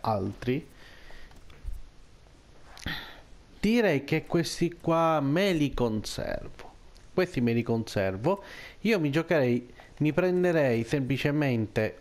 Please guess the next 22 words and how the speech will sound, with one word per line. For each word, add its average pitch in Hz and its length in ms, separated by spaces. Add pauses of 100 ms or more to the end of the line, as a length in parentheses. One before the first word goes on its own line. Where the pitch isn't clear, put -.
(280)
un 165 180
pacchetto 139 400
oro - 160
premium, 131 260
questo 113 300
qua, 123 380
settemila 117 380
e 113 100
cinque, 110 420
con 147 680 (1000)
i 143 160
crediti. 139 840 (1160)
E 294 140
poi, 113 1300 (120)
toh, - 300 (1300)
eh, 262 160
mi 254 160
apro 214 400
questo 208 340
giocatori 156 540
oro 107 300
premium. 104 580